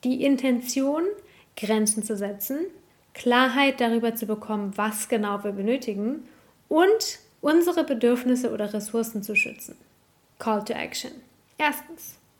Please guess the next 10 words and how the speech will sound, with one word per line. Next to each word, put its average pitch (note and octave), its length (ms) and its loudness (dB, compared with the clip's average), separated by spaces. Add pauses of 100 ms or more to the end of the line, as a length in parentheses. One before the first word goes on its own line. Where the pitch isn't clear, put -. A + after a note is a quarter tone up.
in A#3 180 4
welchen E4 340 4
Momenten A3 560 0
oder A3+ 220 -4
mit G#3+ 240 0
welchen B3+ 320 2
Personen A3 580 -2
solltest G#3 400 -4
du A3+ 40 -2
loslassen? G#3+ 760 -2